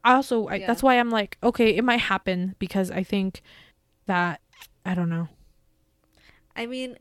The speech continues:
Speaker 2: it's, it's just this whole scene is, like, the best shot.
Speaker 1: Yeah, and Rey has the higher ground.
Speaker 2: But it's like he looks like, did you notice the light is just shining down on Kylo?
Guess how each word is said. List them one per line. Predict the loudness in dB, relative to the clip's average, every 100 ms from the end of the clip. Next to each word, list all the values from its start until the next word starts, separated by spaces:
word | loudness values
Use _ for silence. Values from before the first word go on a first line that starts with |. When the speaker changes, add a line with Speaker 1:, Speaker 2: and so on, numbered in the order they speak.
| _
Speaker 2:
it's, | -4 -4 -10
it's | -10
just | -6 -6 -6
this | -12
whole | -4 -2 -2
scene | -4 -4 -4
is, | -6
like, | -6
the | -8
best | -6 -6 -6
shot. | -6 -6 -8 -12 -2
Speaker 1:
Yeah, | 2 4 4
and | 2 0 2
Rey | 2
has | 2 0 -2
the | -2
higher | -2 -2 -4
ground. | -4 -2 -2 -2 -2 -4 -6 _
Speaker 2:
But | -2 -2 0
it's | 0
like | 0 -2
he | -2
looks | -2 -4 0
like, | 0 0
did | -4 -8
you | -6
notice | -4 -6 -6
the | -6
light | -4 -2 -2 -2
is | -6
just | -10 -10
shining | -6 -4 -4 -8 -8
down | -6 -6 -8 -12
on | -14 -14
Kylo? | -8 -6 -4 -6 -8